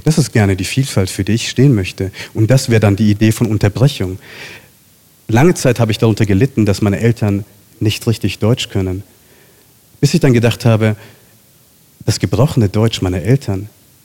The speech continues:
ist das nicht so verwandt mit dem Versbruch?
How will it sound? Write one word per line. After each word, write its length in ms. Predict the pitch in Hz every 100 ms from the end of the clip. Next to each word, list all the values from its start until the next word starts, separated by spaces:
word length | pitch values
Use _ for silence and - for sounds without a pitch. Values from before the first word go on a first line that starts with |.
| _
ist 200 | 110 -
das 200 | 127 -
nicht 280 | 120 - - _ _ _ -
so 180 | 95
verwandt 520 | 135 - 104 104 110 110
mit 100 | 101
dem 80 |
Versbruch? 600 | 92 - 131 - 101 95